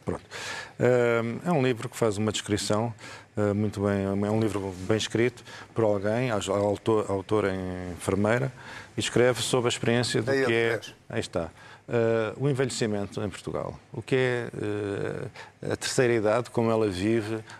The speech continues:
Speaker 1: o que é envelhecer no nosso país? Um país que nós aqui, nas nossas discussões e debates, às vezes imaginamos como qualquer coisa de, eh,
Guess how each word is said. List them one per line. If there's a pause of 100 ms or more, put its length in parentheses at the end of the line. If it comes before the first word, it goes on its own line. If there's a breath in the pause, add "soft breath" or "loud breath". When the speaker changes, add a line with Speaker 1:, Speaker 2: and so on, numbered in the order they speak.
Speaker 1:
o
que
é
envelhecer
no
nosso
país?
Um
país
que
nós
aqui,
nas
nossas
discussões
e
debates, (400 loud breath)
às
vezes
imaginamos
como
qualquer
coisa
de, (540 loud breath)
eh,